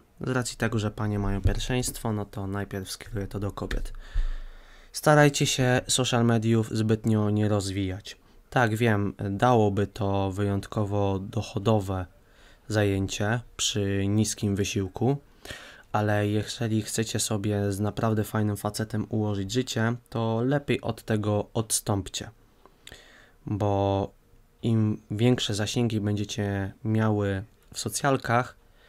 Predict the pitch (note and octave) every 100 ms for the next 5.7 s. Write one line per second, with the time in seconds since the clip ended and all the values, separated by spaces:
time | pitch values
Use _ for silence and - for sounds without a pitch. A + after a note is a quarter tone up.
0 | - - - - B2+ A#2+ A2+ A2+ A2 A#2
1 | A2 G#2+ G#2+ G#2+ G#2 A2+ A#2 - - -
2 | G#2 - A#2 G#2 G#2 G2+ G#2+ G2+ G2+ -
3 | G2+ G#2 G2+ G2 G2+ G2+ - A2 A2 A2
4 | - - G#2 G2 F#2+ A2+ A2 G#2 G2 G2+
5 | - A2 G#2 G2+ G2 G2+ F#2